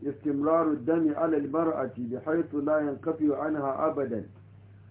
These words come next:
أو ينقطع عنها مدة يسيرة كاليوم واليومين في الشهر. من قال الاستحاضة، يعني الاستحاضة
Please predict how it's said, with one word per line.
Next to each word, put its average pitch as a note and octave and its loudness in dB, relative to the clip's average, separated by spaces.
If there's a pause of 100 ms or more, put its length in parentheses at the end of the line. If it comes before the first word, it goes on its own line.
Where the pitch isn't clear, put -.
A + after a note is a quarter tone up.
(200)
أو F3 4
ينقطع E3 2
عنها D#3 0
مدة D#3 0
يسيرة C#3+ 0
كاليوم D3+ 2
واليومين C#3+ 4
في C3+ -6
الشهر. A#2+ -6 (2750)
من C#3+ -2
قال D3 2
الاستحاضة، C3+ -2
يعني C3 -2
الاستحاضة B2 -2